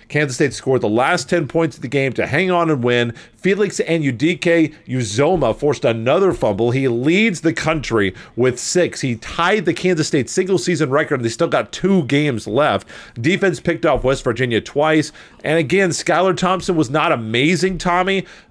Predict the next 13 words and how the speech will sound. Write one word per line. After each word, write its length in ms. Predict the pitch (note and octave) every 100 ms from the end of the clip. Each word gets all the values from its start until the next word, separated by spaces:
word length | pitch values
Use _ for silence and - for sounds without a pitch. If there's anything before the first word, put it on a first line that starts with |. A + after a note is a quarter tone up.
| -
but 380 | D3 - A#2+ A#2+
Kansas 400 | D#3 E3 E3+ F3
State 380 | - - F3 E3
special 340 | - F3+ F3
teams 420 | D3 E3 E3 E3+ B2+
were 120 | A#2
special 420 | - E3 D#3 D3+
again. 300 | A#2 D3 E3+
This 160 | F#3 B3
is 140 | G#3
how 360 | E3+ F3 D#3+ D3+
Kansas 460 | - D3+ E3 D3
State 320 | - E3 D#3+